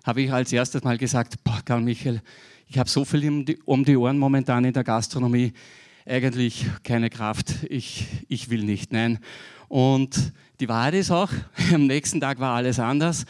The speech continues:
Ich schlief drüber. Der Karl Michael reagierte so, dass er sagte,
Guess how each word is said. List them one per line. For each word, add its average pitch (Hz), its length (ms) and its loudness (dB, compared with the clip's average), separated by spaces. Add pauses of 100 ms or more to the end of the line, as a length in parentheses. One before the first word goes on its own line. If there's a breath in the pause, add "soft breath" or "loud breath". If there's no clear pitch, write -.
(220 loud breath)
Ich 117 160 -6
schlief 170 280 -6
drüber. 165 420 0 (280 loud breath)
Der 135 60 -6
Karl 127 200 -2
Michael 147 320 0
reagierte 131 500 -2
so, 131 280 0
dass 139 180 0
er 131 80 0
sagte, 120 480 0